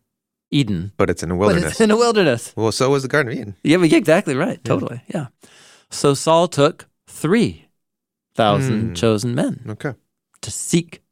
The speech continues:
Speaker 1: David in front of
Speaker 2: I just wanna talk, David.
Speaker 1: <laughs> Yeah. So there was this cave, and Saul looked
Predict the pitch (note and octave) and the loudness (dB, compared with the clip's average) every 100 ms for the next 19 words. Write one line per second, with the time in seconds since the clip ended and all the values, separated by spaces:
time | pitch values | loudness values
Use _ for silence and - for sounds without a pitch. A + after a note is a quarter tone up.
0 | - B2 A#2 F2+ - _ _ _ _ _ | -2 0 2 -2 -6 _ _ _ _ _
1 | _ _ _ - A2 - - B2 C3 - | _ _ _ -6 -4 -6 -2 -2 0 -2
2 | A2+ G#3+ B3 A3 A#3+ G#3+ E3+ G3 F#3+ G3 | -2 0 2 2 2 0 2 2 4 0
3 | B2+ - - F3+ - C3+ - B2+ - - | -2 -4 0 -2 0 -4 -4 -12 -12 -18
4 | - - - - - C3 _ _ - E3 | -16 -16 -10 -2 -2 -4 _ _ -2 2
5 | D3+ D#3 - _ _ D#3 G#3 E3 D#3 - | 4 2 -2 _ _ 2 4 2 -4 -4
6 | A#3 B3 G#2+ F2+ A#2 _ _ _ _ _ | 0 0 0 -4 -10 _ _ _ _ _
7 | - - C#3+ C3 - D3+ F3 F#3 F#3 D3+ | -8 -2 0 0 0 2 4 4 2 2
8 | G3 - - | 0 0 -10